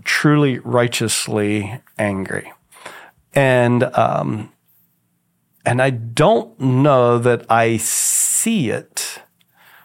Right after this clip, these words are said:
This is off the top of my head, so I could be wrong, but I don't know that I see it in Jesus in response to accusations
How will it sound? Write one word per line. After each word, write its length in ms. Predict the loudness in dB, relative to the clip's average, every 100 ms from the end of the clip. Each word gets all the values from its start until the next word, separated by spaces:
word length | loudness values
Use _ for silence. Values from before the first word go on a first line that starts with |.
| _ _ _ _ _ _ _ -2
This 140 | 2
is 120 | 4 4
off 180 | 2 2
the 60 |
top 180 | 2 2
of 40 | 2
my 80 |
head, 180 | 2 2
so 100 | 0
I 60 | 0
could 180 | 0 0
be 80 | 0
wrong, 420 | 0 -4 -10 -4
but 160 | 0
I 80 | 2
don't 200 | 2 2
know 120 | 0 0
that 200 | 2 2
I 160 | 0
see 580 | -2 -6 -4 -4 -2 -2
it 200 | -4 -4
in 280 | -2 -2 -2
Jesus 500 | -4 -6 -4 -4 -6 -6
in 300 | -2 -2 -2
response 1000 | -4 -6 -6 0 2 2 -2 -8 -8 -8 -8
to 600 | 0 2 2 2 0 -2 -6 -20 -20 -4
accusations 1200 | -2 0 -2 -2 0 0 -2 -2 0 -2 -4 -6